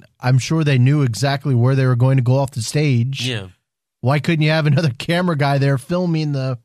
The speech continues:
Speaker 2: Seems like they did it on purpose, but I don't know why.
Speaker 1: I don't know. I don't know much about this company, Andrew.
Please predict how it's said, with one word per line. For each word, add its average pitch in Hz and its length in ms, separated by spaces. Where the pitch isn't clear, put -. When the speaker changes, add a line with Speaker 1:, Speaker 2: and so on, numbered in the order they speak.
Speaker 2:
Seems 196 260
like 220 160
they 165 120
did 165 80
it - 20
on 139 120
purpose, 160 460
but 117 160
I 123 80
don't 135 100
know 120 120
why. 110 540
Speaker 1:
I - 40
don't 110 180
know. 117 140
I 131 120
don't 165 80
know 156 120
much 151 200
about 107 200
this - 160
company, 120 340
Andrew. 101 320